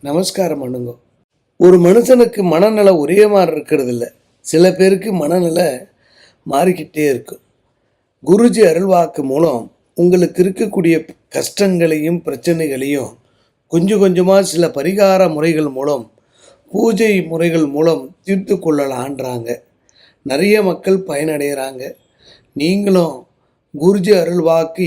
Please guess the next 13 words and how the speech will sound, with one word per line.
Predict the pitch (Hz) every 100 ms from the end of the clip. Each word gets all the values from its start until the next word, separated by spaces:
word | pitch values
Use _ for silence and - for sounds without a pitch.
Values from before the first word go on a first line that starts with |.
| 143
எங்கேயும் | 151 170 160 185 165
அலையாம | 143 151 147 160 143 117 _ _ _ _ _
வீட்ல | 160 208 214 214
இருந்துக்கிட்டே | 175 160 147 180 180
கேட்டுக்கலாம். | 143 123 127 120 117 _ _ _ _ _ _ _ -
ஜிபேவுல | 160 196 - 190 170 156
பணம் | - 147 170 -
செலுத்தி | 143 147 151 170 131 120 - _ _ _ _ _ _ -
நீங்க | 190 185 170
அருள்வாக்கு | 160 190 185 170 160 - 175
கேட்கணும்னா | 160 156 156 135 127 156 185
கேட்டுக்கலாம். | 151 147 139 - 127 123 _ _ _ _ _ _
இது | 151 175